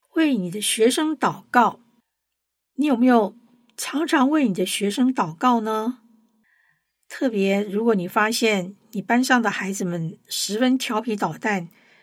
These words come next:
你已经精疲力尽的，你其实还有一个法宝，就是可以为他们代求啊，为他们的行为、为他们的态度、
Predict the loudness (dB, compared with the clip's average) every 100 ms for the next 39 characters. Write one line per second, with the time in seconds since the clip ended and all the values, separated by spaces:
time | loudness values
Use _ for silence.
0 | _ _ _ -6 -6 -6 -4 2 2 2
1 | -2 -20 _ _ _ _ _ 0 0 0
2 | 0 0 2 2 2 0 -6 _ _ _
3 | _ -16 -16 -8 -6 -4 -2 -2 -2 0
4 | 0 0 -4 -4 -10 -8 -6 -6 -8 _
5 | _ _ _ -4 -4 -2 -2 0 0 0
6 | -2 -4 0 0 2 -2 -2 0 0 -2
7 | -6 _ _ _ _ _ _ -6 -4 -2
8 | -2 -2 -2 2 4 4 2 2 -2 0
9 | -2 -2 -4 2 2 2 -2 -4 -6